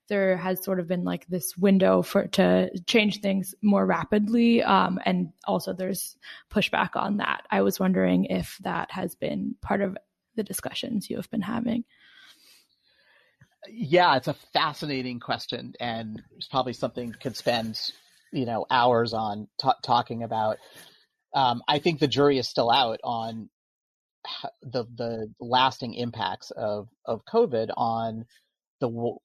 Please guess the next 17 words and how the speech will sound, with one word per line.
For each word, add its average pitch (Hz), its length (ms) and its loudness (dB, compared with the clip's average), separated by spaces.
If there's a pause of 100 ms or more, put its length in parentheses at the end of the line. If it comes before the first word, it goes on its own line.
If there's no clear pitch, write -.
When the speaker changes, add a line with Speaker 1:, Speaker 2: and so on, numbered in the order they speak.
(300)
Speaker 2:
the 123 140 -6
way 123 640 2 (520)
we 123 200 -4
operate 120 560 -2
our 117 120 -4
society, 113 600 -2
the 110 140 -6
way 117 460 -4
our 120 120 -6
businesses 113 480 -6
are 113 60 -8
gonna, 113 300 -8 (420)
you 120 100 -10
know, 107 140 -8
gonna, 110 440 -6
gonna 120 220 -2
work 113 280 -4